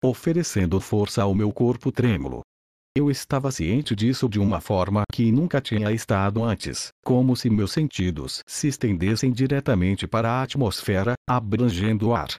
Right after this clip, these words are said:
as paredes, o chão e até a mesa em que acordei.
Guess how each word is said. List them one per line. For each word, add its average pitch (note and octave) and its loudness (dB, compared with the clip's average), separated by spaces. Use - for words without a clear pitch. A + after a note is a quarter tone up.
as C3 -2
paredes, G#2 -2
o B2+ 2
chão B2 0
e B2+ 4
até B2 0
a F#2 2
mesa G#2+ 2
em A2 4
que G#2+ 0
acordei. F#2 0